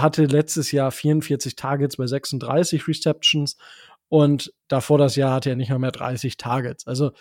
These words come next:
gut, da hat er sich das Backfield auch geteilt mit Isaiah Spiller. Fünfundvierzig Targets ist jetzt, ist jetzt okay. Ich sag mal, bei, ähm, wenn ich das jetzt runterbreche, er hat, äh, nicht ganz dreizehn Spiele gemacht, sondern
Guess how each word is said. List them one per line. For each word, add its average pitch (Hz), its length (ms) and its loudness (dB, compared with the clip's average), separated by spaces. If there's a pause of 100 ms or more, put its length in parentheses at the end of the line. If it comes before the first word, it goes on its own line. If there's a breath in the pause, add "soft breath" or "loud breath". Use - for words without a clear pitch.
(140 soft breath)
gut, - 180 -2
da 143 60 2
hat 147 120 2
er 143 60 4
sich 135 140 0
das 131 200 -2
Backfield 147 320 -2
auch 131 120 -8
geteilt 190 380 2
mit 185 140 -2
Isaiah 165 320 4
Spiller. 165 380 2 (840 loud breath)
Fünfundvierzig 160 520 4
Targets 156 320 2
ist 156 140 -4
jetzt, - 340 0 (720)
ist - 140 -2
jetzt - 180 2
okay. 196 540 2
Ich 131 140 -10
sag 180 140 0
mal, 190 120 4
bei, 165 500 4
ähm, 147 460 0 (540)
wenn 156 100 0
ich 151 60 -2
das 175 140 2
jetzt 147 140 2
runterbreche, 185 560 4
er 160 180 4
hat, 156 400 0
äh, 151 200 -2
nicht 156 200 -4
ganz 165 300 -2
dreizehn 160 460 -2
Spiele 151 300 -8
gemacht, 160 500 -4
sondern 151 440 -2